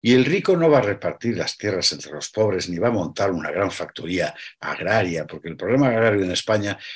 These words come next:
como bien, eh, pudo escarmentar en su propia cabeza la Segunda República, no era la propiedad, era la productividad. No, no, que va. Lo que hicieron fue o utilizarlas para disfrute,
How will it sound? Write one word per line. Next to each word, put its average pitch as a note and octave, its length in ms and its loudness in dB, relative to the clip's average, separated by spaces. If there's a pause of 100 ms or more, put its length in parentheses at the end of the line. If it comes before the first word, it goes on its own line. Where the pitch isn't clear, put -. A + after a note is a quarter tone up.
(120)
como E2 260 -4
bien, G2+ 640 -2
eh, F#2 140 -6 (220)
pudo G#2+ 400 0 (220)
escarmentar G2 680 -2
en G#2 80 0
su G2+ 120 0
propia G2+ 240 0
cabeza G2+ 320 2
la G2 80 2
Segunda G2 320 2
República, A2 580 0 (300)
no G2+ 140 0
era A2+ 100 6
la F#2 140 2
propiedad, D#2 440 -4
era F2+ 120 2
la G2+ 100 4
productividad. E2 600 -6 (1000)
No, B2+ 160 4
no, A2+ 160 4
que F#2 100 -2
va. G#2 340 -4
Lo - 120 -10
que - 120 -14
hicieron F#2 260 -4
fue A#2 340 2 (680)
o F#2 420 -2 (760)
utilizarlas F#2+ 680 -2
para D#2+ 180 -4
disfrute, D#3+ 580 -4